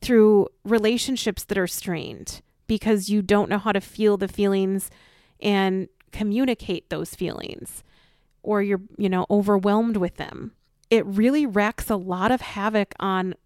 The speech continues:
us as individuals and society. And if we're lucky, we end up learning this skill as an adult. And if not,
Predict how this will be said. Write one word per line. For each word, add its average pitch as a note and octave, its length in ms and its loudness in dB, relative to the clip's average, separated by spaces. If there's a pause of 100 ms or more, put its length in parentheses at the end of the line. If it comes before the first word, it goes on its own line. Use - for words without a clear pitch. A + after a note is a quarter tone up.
(520)
us A#3+ 520 0
as G#3 160 0
individuals G#3 680 0
and G3+ 240 -2
society. G#3 880 -2 (560)
And A#3+ 160 4
if A#3 140 -4
we're G#3+ 160 2
lucky, B3 720 -2 (460)
we A#3+ 180 2
end B3 260 0
up D4+ 200 0 (280)
learning G3+ 540 2
this G#3 180 -2
skill F#3 560 -2
as G3+ 200 -2
an G#3 80 -2
adult. F3 720 -2 (540)
And A3 140 4
if G#3 160 0
not, A#3+ 600 0